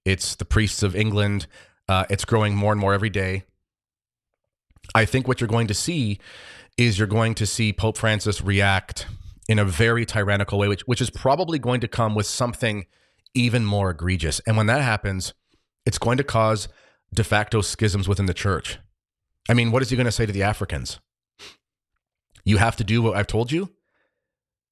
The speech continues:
Is he gonna excommunicate every diocese in Africa? Like, is that gonna happen? If it does, I mean, we know this is ridiculous. Are we in a position where we have some sort of Great Western Schism? I don't know.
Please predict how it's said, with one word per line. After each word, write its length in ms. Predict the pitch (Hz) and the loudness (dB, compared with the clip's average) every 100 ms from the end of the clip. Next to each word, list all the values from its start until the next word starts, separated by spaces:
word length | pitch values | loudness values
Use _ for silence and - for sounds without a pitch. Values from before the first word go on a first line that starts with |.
| - | -4
Is 80 | 101 | 2
he 100 | 110 | 4
gonna 120 | 110 | 4
excommunicate 600 | 110 - - 120 127 131 | 0 0 -2 -2 0 0
every 480 | 110 107 120 110 98 _ _ _ - | 0 0 0 -2 -6 _ _ _ -2
diocese 500 | 101 107 120 127 110 | 2 4 2 0 -2
in 80 | 101 | 2
Africa? 400 | 117 - - 160 | 0 -2 -4 -2
Like, 180 | 110 92 | -2 -2
is 80 | |
that 180 | 92 117 | 0 0
gonna 140 | 143 127 | 0 0
happen? 300 | 131 170 131 | 0 -2 -4
If 140 | 104 | -4
it 80 | 92 | 0
does, 300 | 139 139 104 | 2 2 -2
I 40 | |
mean, 140 | 104 101 | -12 -12
we 80 | 104 | -8
know 140 | 107 | -6
this 160 | 101 95 | -6 -10
is 100 | 80 | -12
ridiculous. 600 | - 120 87 85 - - _ _ _ _ _ - | -10 -10 -6 -6 -6 -10 _ _ _ _ _ 0
Are 80 | 107 | 2
we 100 | 117 | 2
in 60 | |
a 40 | 110 | 2
position 320 | 101 117 117 | 2 0 0
where 80 | 107 | 0
we 80 | |
have 160 | 101 113 | 2 0
some 160 | - 113 | -2 0
sort 160 | 113 | 0
of 80 | 95 | 0
Great 160 | 110 101 | -2 0
Western 300 | 113 110 98 | 0 0 -2
Schism? 360 | - 120 160 - | -2 -2 -2 -2
I 80 | 95 | -2
don't 120 | 117 | 0
know. 240 | 165 101 | 0 -4